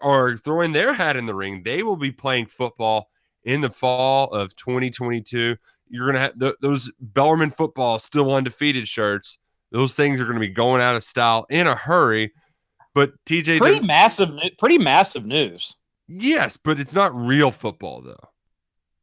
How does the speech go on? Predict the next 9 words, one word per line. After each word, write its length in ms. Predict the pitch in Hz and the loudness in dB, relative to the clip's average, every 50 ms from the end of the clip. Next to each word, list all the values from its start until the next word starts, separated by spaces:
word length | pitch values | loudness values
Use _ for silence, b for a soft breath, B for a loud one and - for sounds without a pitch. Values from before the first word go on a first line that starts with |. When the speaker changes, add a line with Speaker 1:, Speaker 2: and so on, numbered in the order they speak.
| _ _ _ _ | _ _ _ _
Speaker 2:
Yeah, 320 | - 233 320 339 285 285 294 | 0 4 6 8 8 8 6
but 240 | 208 214 233 - | 4 2 -2 -2
still, 320 | - - - 285 277 220 175 | -2 0 4 6 6 8 6
it's, 200 | 147 - - - | 4 2 -2 -4
it's 180 | 180 160 - | -4 -4 -6
football 540 | - - 170 180 175 - 180 165 165 165 160 | -4 0 0 2 2 4 6 6 8 8 6
at 100 | 139 - | 4 2
Bellarmine. 640 | 123 123 170 202 185 143 120 120 143 160 165 165 147 - | 4 4 6 6 6 4 2 -2 -4 -4 -6 -8 -6 -6
It's 380 | 147 135 - - - - - | -6 -6 -6 -6 -8 -8 -8